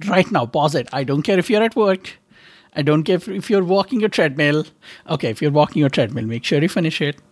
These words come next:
and your heart rate is down to a respectable level, and then go watch the episode, and then come back and listen to us.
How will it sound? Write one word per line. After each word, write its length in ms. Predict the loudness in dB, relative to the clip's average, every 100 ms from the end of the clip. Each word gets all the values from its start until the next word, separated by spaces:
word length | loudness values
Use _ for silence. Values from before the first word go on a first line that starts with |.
| _ _ _ -8
and 120 | -4
your 100 | -2
heart 220 | 0 -2
rate 160 | -2 -2
is 220 | -2 -4
down 280 | 0 2 2
to 60 | 2
a 40 |
respectable 500 | -2 -2 -6 -4 -4
level, 320 | -4 -4 -6 -10 _ -20 -20 -6 0
and 100 | 2
then 140 | 2
go 120 | 2
watch 480 | 0 2 2 0 -4
the 120 | -4
episode, 500 | -6 -8 -10 -10 -12 -16 _ _ -20 -4 2
and 180 | 4
then 220 | 4 4 4
come 160 | 2
back 200 | 2 -2
and 100 | -6
listen 200 | -10 -12
to 100 | -16
us. 260 | -18 -18 -20